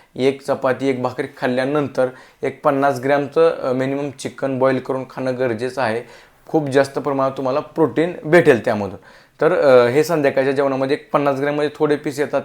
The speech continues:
तेवढे बॉईल करून खावा आणि आपलं काय रेग्युलर जेवण असेल ते ख-, करायचंच आहे. आणि झोपताना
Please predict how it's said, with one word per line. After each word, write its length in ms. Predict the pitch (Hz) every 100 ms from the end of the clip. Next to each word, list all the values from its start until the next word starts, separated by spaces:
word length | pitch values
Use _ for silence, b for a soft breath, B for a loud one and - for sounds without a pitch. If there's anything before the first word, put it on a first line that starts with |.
| -
तेवढे 280 | 139 139 165 B B
बॉईल 240 | 135 185 185
करून 220 | 160 127
खावा 220 | - 104
आणि 120 | 113 123
आपलं 200 | 127 127
काय 200 | 135 135
रेग्युलर 340 | 143 127 131
जेवण 400 | 127 135 123 123
असेल 340 | 120 131 120
ते 200 | 147 160 B B B B _
ख-, 260 | - 120 113 151
करायचंच 380 | 139 117 180
आहे. 200 | 120 104 92 b b b
आणि 200 | 117 131
झोपताना 760 | 117 139 135 - 151 131 123